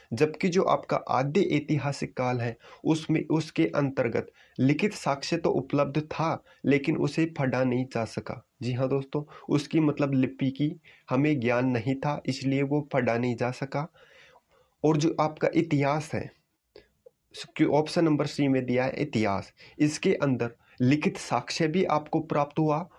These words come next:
और हम उसे पढ़ भी पाए। जी हाँ दोस्तों, लिखित साक्ष्य भी उपलब्ध हुआ और उसे पढ़ भी पाए, डिकोड भी कर पाए। तो इसलिए ये तीन, तीनों में डिवाइड किया गया है इतिहास को,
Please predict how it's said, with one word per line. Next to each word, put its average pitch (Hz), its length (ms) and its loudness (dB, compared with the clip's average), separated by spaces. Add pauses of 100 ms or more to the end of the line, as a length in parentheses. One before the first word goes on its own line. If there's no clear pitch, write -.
(180)
और 151 160 4
हम 147 260 0
उसे 156 320 2
पढ़ 139 300 -2
भी 147 120 4
पाए। 95 380 0 (160)
जी 113 140 0
हाँ 131 160 2
दोस्तों, 143 360 -2 (280)
लिखित 123 300 2
साक्ष्य 139 420 -4
भी 156 120 0
उपलब्ध 156 420 -2
हुआ 151 320 -4 (260)
और 143 160 2
उसे 151 400 0 (120)
पढ़ 131 160 0
भी 143 140 0
पाए, 143 280 -2
डिकोड 135 460 0
भी 147 100 -2
कर 131 160 -2
पाए। 123 320 -4 (360)
तो 143 100 2
इसलिए 147 380 0
ये 151 340 0 (120)
तीन, 147 360 2 (480)
तीनों 143 600 2
में 156 300 -2
डिवाइड 131 460 0
किया 120 200 2
गया 117 220 2
है 131 220 -4
इतिहास 123 520 -2
को, 151 180 -2